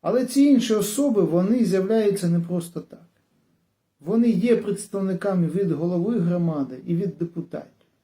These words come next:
І саме ці представники будуть голосувати за ті рішення,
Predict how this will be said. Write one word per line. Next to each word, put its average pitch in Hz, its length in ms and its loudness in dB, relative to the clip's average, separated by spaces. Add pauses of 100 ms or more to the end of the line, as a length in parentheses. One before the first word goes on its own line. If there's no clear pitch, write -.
(800)
І 175 80 -2
саме 277 340 4
ці 254 220 0
представники 208 1000 -2 (800)
будуть 226 520 -2
голосувати 190 960 -2
за 147 480 -2 (240)
ті 240 240 0
рішення, 165 680 -4